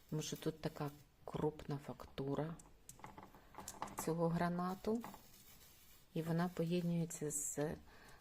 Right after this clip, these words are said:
з такою ніжністю тих гранатових метеликів. Дуже гарно. Але можна придбати і окремо.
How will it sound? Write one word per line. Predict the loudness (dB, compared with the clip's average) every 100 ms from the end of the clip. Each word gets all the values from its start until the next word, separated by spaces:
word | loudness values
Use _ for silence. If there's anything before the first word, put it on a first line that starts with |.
| -10 -6
з | -2
такою | -2 0 2 2
ніжністю | 2 2 0 0 -4
тих | -2 0
гранатових | 0 2 0 0 -2 -2 -4
метеликів. | -4 -4 -4 -4 -6 -8 -10 -10 -18 -20 -20 -20 -20 -20 -8
Дуже | -2 -2 -2
гарно. | -4 -6 -8 -10 -14 -20 -20 -18 -16 -16 -18 -16 0
Але | 6 8
можна | 10 10 8 6
придбати | 4 2 4 4 4
і | 0
окремо. | 2 2 2 0